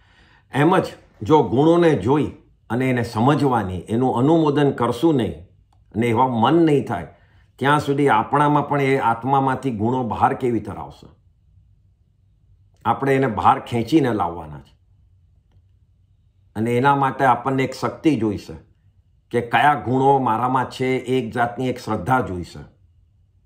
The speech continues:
નવકાર મંત્ર તે એક સમાયિક બેઝડ, સંવર, એના ઉપર બેઝ થયેલું છે. જૈન ધર્મમાં always કહે છે, "પહેલા કર્મને રોકો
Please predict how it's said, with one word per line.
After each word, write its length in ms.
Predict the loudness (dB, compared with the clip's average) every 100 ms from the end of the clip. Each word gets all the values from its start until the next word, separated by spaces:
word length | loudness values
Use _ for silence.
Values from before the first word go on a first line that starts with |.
| _ _ _ _ _ _ _ _ _ _ _ _ _ _ _ _ _ _ _ _ _ _ _ _ _ _ _ _
નવકાર 480 | 0 2 2 2 2
મંત્ર 460 | 4 0 0 -2 -4 -8 -20 _ _ _ _ _ _ _ _ _ _ _ _ _ _ _
તે 140 | 0 0
એક 260 | -2 -14
સમાયિક 480 | -6 0 0 0 -2
બેઝડ, 420 | 0 0 0 -12
સંવર, 460 | -4 0 2 2 0 -4 -18 _ _ _ _ _ _ _ _ _ _ _ _ _ _ _
એના 200 | -4 2
ઉપર 280 | 2 2 -2
બેઝ 340 | 0 0 0
થયેલું 400 | -6 -8 -8 -8
છે. 140 | -14 -20 -20 _ _ _ _ _ _ _ _ _ _ _ _ _ _ _ _ _ _ _ _ _ _ -2
જૈન 300 | 2 2 2
ધર્મમાં 440 | 2 0 2 2
always 380 | 2 2 4 2
કહે 280 | 2 -4 -2
છે, 120 | -2
"પહેલા 420 | -2 -2 2 0
કર્મને 500 | 0 -2 -2 0 -2
રોકો 640 | -2 -2 -2 -6 -8 -20